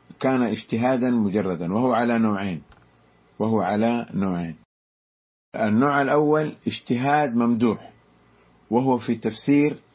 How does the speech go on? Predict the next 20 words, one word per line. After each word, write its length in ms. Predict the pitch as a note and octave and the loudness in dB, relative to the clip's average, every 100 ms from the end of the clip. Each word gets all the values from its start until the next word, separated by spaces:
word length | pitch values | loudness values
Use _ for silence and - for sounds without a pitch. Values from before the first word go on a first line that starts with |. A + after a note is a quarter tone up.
| _ _ _ _ _ _ | _ _ _ _ _ _
وهو 200 | A2+ A#2+ | -2 0
في 100 | G#2+ | -2
تفسير 440 | A2 A2 G#2+ C#3 B2 | -2 -4 -2 0 2
ما 160 | A#2 | 2
جاء 280 | A2 B2+ A2 | 2 2 0
في 120 | G2+ | -2
الآيات 540 | G#2+ G#2+ G#2+ B2 B2+ G#2+ | -2 0 0 0 -2 -4
والأحاديث 640 | G2 - - F#2 F2+ E2+ - | -4 -4 -4 -4 -4 -6 -8
وفهمها 680 | F#2+ - C3+ A#2 A2 A2+ A#2+ - - - | -8 -2 -2 0 0 -2 -4 -12 -20 -10
والعمل 420 | G#2+ G#2 B2 G#2+ | -4 0 2 2
بها 260 | G2+ B2 B2+ | 0 0 2
على 280 | G#2+ A2 G2+ | 2 2 0
وجهها، 480 | G2+ F2 F2 D#2 C#2+ _ _ _ | 0 -2 -6 -10 -16 _ _ _
فنعم 280 | B2 D3 B2+ | -2 0 2
وزير 440 | A2+ G#2+ A2+ B2 G#2+ | 2 2 2 2 2
العلم 320 | G2+ C#3+ C#3 | 0 2 2
الرأي، 360 | A#2 A2+ E2+ - _ _ _ _ _ | 2 0 -2 -14 _ _ _ _ _
فنعم 320 | - B2 A#2 | -2 0 2
وزير 480 | G2+ F#2 F#2 A2+ G2+ | 0 -2 0 0 0
العلم 400 | E2+ G2+ B2 C3+ | 0 0 0 -2